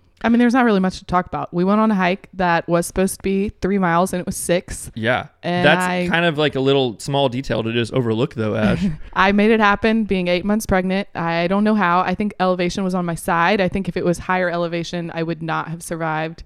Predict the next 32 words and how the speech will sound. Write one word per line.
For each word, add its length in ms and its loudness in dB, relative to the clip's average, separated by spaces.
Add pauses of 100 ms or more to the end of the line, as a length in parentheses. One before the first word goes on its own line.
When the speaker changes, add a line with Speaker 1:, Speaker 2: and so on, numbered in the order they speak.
(200)
Speaker 2:
Well, 140 0
luckily 260 2
we 100 6
drove 380 2
up. 280 -2
It 40 0
was 140 2
still 200 2
a 40 2
pretty 220 0
high, 280 2
like, 300 -4
good 260 4
view, 540 0
but 160 -2
the 100 -4
hike 280 -4
itself 380 -6
wasn't 340 -4
super 280 -8
crazy 380 -4
because 340 -4
we 160 -6 (140)
had 160 -4
driven 360 0
up 200 -4 (200)
the 140 -4
Speaker 1:
Yeah. 160 -4
Speaker 2:
majority 420 -2
of 220 -4
the, 80 -14
like, 240 -14